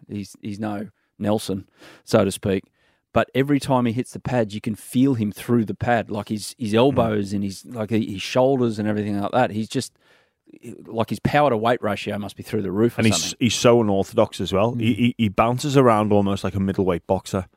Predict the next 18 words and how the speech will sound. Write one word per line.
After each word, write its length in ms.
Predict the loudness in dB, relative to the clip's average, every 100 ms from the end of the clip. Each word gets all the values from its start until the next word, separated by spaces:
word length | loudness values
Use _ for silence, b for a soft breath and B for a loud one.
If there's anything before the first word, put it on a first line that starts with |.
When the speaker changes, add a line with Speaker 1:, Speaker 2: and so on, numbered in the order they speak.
| -2
Speaker 1:
Mm. 180 | 0 -2 _
Speaker 2:
You 100 | -4 -2
know, 80 |
just 180 | -2 0
that, 140 | 0 0
that 220 | 0 0 0
on 120 | 0 2
his 120 | -2
feet 280 | 0 0 2
all 220 | 4 4
the 80 | 0
time 340 | 0 0 0
and 80 | -2
comes 240 | -4 -2
against 240 | -4 -4 -6
the 80 |
grain. 320 | -4 -2 -2 -2
But, 200 | -4